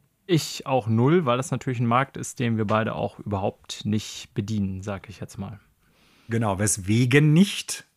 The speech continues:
Speaker 1: Weil's,
Speaker 2: Erkläre dich.
Speaker 1: äh, um den Mobile-Markt geht. Sony hat
Speaker 2: Ja.
Speaker 1: ein, äh, Studio gekauft,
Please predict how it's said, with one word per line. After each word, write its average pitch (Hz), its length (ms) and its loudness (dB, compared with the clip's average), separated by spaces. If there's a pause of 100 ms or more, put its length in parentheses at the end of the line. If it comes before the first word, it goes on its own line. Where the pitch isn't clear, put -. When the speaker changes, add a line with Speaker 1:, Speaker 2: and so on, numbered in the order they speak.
(320)
Speaker 1:
Weil's, 110 160 0
Speaker 2:
Erkläre 113 320 0
dich. - 460 -6
Speaker 1:
äh, 123 220 0
um 135 340 -2
den 143 180 2
Mobile-Markt 110 680 4
geht. - 240 -10
Sony 120 500 -6
hat 120 220 -6
Speaker 2:
Ja. 131 120 -2
Speaker 1:
ein, 120 380 -2
äh, 113 400 -2
Studio 175 520 2
gekauft, 170 680 -2